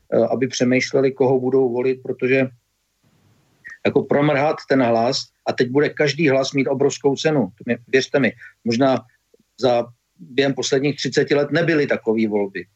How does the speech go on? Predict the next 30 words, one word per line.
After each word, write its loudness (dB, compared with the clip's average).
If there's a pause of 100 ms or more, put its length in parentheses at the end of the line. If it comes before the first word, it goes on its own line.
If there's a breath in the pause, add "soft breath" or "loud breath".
(760)
Každý 2
hlas 2
bude 0
mít -2
svoji 0
cenu 0
a 2
jestli 0
ho 4
promrhají 0
prostě -4
na 4
nějakou 2
nevolitelnou 2
partaj, 0 (520 soft breath)
eh, 2 (100)
která 2
se -6
tam 0
nedostane 0
jenom 0
proto, -2
že 2
prostě 0 (240 soft breath)
nejsou 2
schopní -2
polknout -2
své -2
vlastní -2
ego. 0